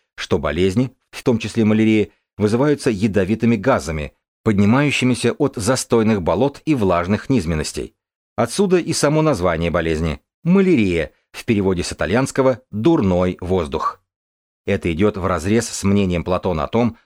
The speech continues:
что они дают болезням очень странные названия. Гиппократ и его предшественники подошли буквально вплотную к выявлению причин болезни.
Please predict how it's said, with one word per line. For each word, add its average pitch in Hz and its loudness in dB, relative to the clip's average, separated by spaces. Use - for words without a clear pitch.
что 104 0
они 98 0
дают 101 0
болезням 113 -2
очень 131 -2
странные 110 0
названия. 76 -2
Гиппократ 95 -2
и 92 -8
его 87 -2
предшественники 92 -2
подошли 117 2
буквально 127 2
вплотную 127 0
к - -10
выявлению 90 2
причин 95 0
болезни. 82 -2